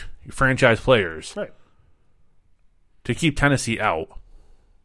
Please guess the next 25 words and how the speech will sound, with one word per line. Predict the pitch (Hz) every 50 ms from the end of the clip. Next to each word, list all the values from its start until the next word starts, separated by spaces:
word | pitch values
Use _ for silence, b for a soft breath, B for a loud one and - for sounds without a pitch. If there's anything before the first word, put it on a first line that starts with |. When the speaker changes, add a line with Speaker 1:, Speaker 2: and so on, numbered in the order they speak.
| _ _ _ _ _ - _ _ _ _ _ _ _ _ _ _ _ _ _ _ _ _ _ _ _ _ _
Speaker 1:
over | - 107 104 95 101 98 95 87
flip-flopping | - - 120 113 - - 120 113 107 - 107 95
one | 92 95 107 110 104
seed. | - - 123 127 117 104
You, | 107 110 -
you | 120 107
can't | - - 143 143 151 127
get | 123 135 113
a | 87
bye. | 90 98 92 80 80 - - - - - - -
Speaker 2:
And, | - 143 143 143 139 143
and | 151 147 143 143 135 - - - - - - - - - - - - - - - - _ - - _ - _ _ _ _ -
I, | - 160 185
I | 175 160 160
get | 156 139 127 139 151 160 196 233 - - _ _ _ _ _ _ _ _ _ - _ _ - - - - _ -
you | - 156 160
wanna | 151 165 170 170 151
face | - - 165 160 160 -
the | 147
lesser | 131 143 147 151 - 151 127
seed, | - - 147 139 151 170 185 180 - _ _ _ _ - _ _ _ - -
and | 143 135 143
you'd | 143 135
rather | 143 151 156 156 151
face | 135 - 156 151 147 143 - - - - -